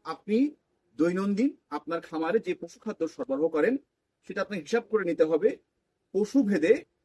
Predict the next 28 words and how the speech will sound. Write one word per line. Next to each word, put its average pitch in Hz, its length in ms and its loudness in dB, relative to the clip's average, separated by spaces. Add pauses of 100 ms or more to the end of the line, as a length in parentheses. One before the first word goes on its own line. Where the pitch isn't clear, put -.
(120)
কার 208 320 -2
শরীরে 190 640 -4 (280)
কতটুকু 220 600 -4
ড্রাই 156 280 2
ম্যাটার 165 300 -4
প্রয়োজন। 123 440 -4 (1000)
এখন 277 280 0
আসি 254 260 0
কিভাবে 233 300 0
আপনি 185 140 -4
হিসাব 175 260 -4
করবেন 147 200 0
ড্রাই 127 160 -4
ম্যাটার 117 220 -8
কত। 107 180 -12 (880)
আমি 208 160 2
একটা 247 100 2
ছোট্ট - 180 0
উদাহরণ 214 380 6
দিই। 220 160 -6 (880)
ঘাস, 269 500 -2 (880)
যে 170 120 -2
ঘাস 180 280 -2 (360)
সাধারণত 175 380 -10
খায় 151 320 -2
পশুরা, 147 400 -2 (380)
সেই 196 260 2
ঘাসে, 190 540 0